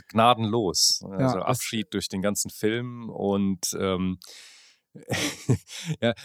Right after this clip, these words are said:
Speaker 1: we-, wenn ich eine Sache zu kritisieren hätte in Heimat eins bis vier, ich, ich mag ja so pessimistische Weltsichten. Ich finde, die sind durchaus richtig.
Speaker 2: Mhm.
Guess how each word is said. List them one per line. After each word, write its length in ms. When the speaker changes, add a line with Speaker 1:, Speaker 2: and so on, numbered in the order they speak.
Speaker 1:
we-, 220
wenn 220
ich 200
eine 240
Sache 220
zu 140
kritisieren 580
hätte 300
in 340
Heimat 340
eins 320
bis 260
vier, 560
ich, 220
ich 180
mag 260
ja 80
so 180
pessimistische 720
Weltsichten. 600
Ich 120
finde, 180
die 100
sind 180
durchaus 360
richtig. 460
Speaker 2:
Mhm. 200